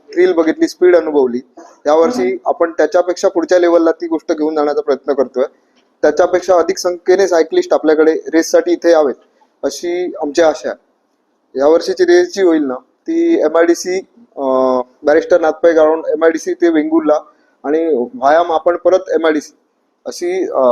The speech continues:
राऊंडअबाउट रेस होईल. So, अ, त्या गेल्या वर्षीचाच रूट, अ, आपण कंटिन्यू करणार आहे रेससाठीचा. जवळपास साठ किलोमीटरची रेस आहे आणि आपल्याकडे देशभरातून, अ, जवळपास, अ,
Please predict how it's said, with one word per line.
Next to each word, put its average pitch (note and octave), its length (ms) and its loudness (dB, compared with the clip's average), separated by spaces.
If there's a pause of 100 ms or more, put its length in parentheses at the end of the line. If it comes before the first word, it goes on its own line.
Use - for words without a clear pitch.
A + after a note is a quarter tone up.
(540)
राऊंडअबाउट E3+ 460 2 (140)
रेस D#3+ 200 -4
होईल. C#3 220 -6 (720)
So, D#3+ 340 4 (400)
अ, C3+ 280 2
त्या D3 240 2 (280)
गेल्या C#3+ 360 0
वर्षीचाच F3+ 380 2
रूट, E3 300 -4
अ, A#2 100 -2
आपण C#3 400 0
कंटिन्यू D#3 360 -2
करणार C3 300 2
आहे C3 200 2
रेससाठीचा. B2+ 480 -4 (480)
जवळपास F3 340 0
साठ E3+ 240 0
किलोमीटरची F3+ 600 0
रेस D#3+ 220 0
आहे C#3+ 440 -4 (540)
आणि C#3+ 100 -2
आपल्याकडे E3+ 520 2
देशभरातून, F3+ 800 2
अ, C#3 640 -6 (360)
जवळपास, E3+ 640 0
अ, D#3+ 160 2